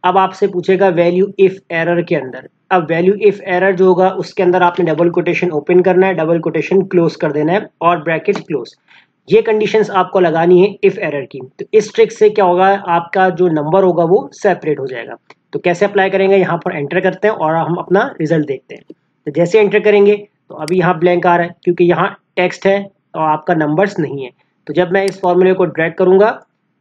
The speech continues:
तो आप देख सकते हैं कि जहाँ जहाँ आपकी list के अंदर यानी आपके database में numbers थे उसने यहाँ पर हमें जो है वो नंबर separate करके दे दिए। तो इस टेक्निक से, इस formula से जो है वो आप अपने numbers को separate कर सकते हैं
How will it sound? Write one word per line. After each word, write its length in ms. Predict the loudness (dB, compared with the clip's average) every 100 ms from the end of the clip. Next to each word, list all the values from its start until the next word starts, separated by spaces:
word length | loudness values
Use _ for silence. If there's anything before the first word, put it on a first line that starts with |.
| -14
तो 60 | -2
आप 280 | 0 0 2
देख 240 | 2 2
सकते 380 | -2 -4 0 2
हैं 180 | 2 2
कि 120 | 0
जहाँ 340 | 0 -2 -2 0
जहाँ 300 | 0 2 0
आपकी 500 | -2 -2 0 0 0
list 300 | -2 -4 -2
के 120 | -2
अंदर 340 | 0 0 0
यानी 200 | 0 -2
आपके 280 | -4 -4 -6
database 580 | -6 -4 -2 2 2 2
में 100 | 2
numbers 500 | 2 0 -2 -2 0
थे 80 | -2 -2 _ _ _ -2
उसने 340 | 0 2 2
यहाँ 220 | 2 -2
पर 140 | -2 2
हमें 220 | 2 2
जो 260 | 0 -2 0
है 100 | 2
वो 100 | 2
नंबर 500 | 0 -2 -2 -4 -6 _
separate 460 | -6 -2 -2 -2 -2
करके 320 | -4 -4 -4
दे 120 | -2
दिए। 280 | -6 -8 _ _ _ -16
तो 80 | -12 -6
इस 200 | -4 0
टेक्निक 300 | 0 2 0
से, 140 | 2
इस 140 | 0 2
formula 360 | -2 2 2
से 160 | 2 0
जो 140 | 2
है 140 | 2 2
वो 260 | 0 -4 0
आप 240 | 0 0
अपने 300 | -4 -6 -6
numbers 420 | -6 -8 -8 -8
को 140 | -6 -6
separate 500 | -6 -10 -8 -8 -4
कर 160 | -4
सकते 300 | -2 -6 -6
हैं 80 | -8